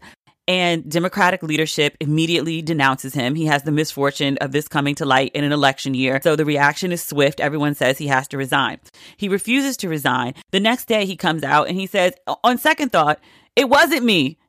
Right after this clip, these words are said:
in the photo." So Virginia is going through its own personal shit show.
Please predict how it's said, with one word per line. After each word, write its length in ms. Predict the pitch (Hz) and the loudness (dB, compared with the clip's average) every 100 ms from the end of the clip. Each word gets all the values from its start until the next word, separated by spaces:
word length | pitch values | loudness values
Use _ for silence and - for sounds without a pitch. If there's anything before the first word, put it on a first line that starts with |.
| - | -4
in 120 | 175 | 0
the 60 | 165 | 0
photo." 360 | 156 131 98 - - _ _ | 2 0 0 -6 -12 _ _
So 400 | - 202 185 - | 0 2 2 0
Virginia 500 | 170 208 170 220 226 | -2 -2 0 0 0
is 240 | 214 185 165 | -2 -4 0
going 320 | 175 160 156 | 0 0 -2
through 260 | 156 151 - | -2 -2 -2
its 160 | 160 - | -4 -2
own 260 | 160 156 | 0 0
personal 580 | 151 143 139 147 135 131 _ - | -2 -2 -2 -4 -4 -4 _ -18
shit 280 | - - 190 | -6 -2 -2
show. 300 | - 95 60 | -2 -4 -4